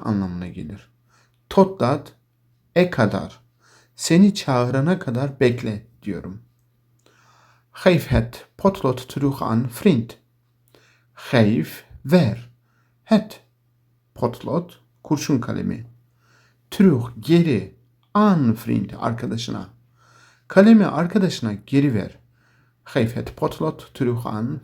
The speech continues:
vriend. Aan, jouw vriend aslında arkadaşına geri ver demektir.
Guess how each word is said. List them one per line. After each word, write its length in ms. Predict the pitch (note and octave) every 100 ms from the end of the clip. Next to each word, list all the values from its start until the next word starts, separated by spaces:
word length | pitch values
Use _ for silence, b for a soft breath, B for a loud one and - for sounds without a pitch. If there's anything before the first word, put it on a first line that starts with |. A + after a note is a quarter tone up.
| -
vriend. 260 | F#3+ G#2+ - - _ b b b b _ _
Aan, 480 | G#3+ G#3 B2 G2 G2 _ _ _ C#3 B2+ -
jouw 600 | D3 D#3+ A2+ - - A#2
vriend 220 | G#2+ F#2
aslında 420 | - A#2 - A2+ -
arkadaşına 460 | A2+ A#2 G2+ -
geri 260 | G#2+ G2 -
ver 160 | -
demektir. 500 | - - - - _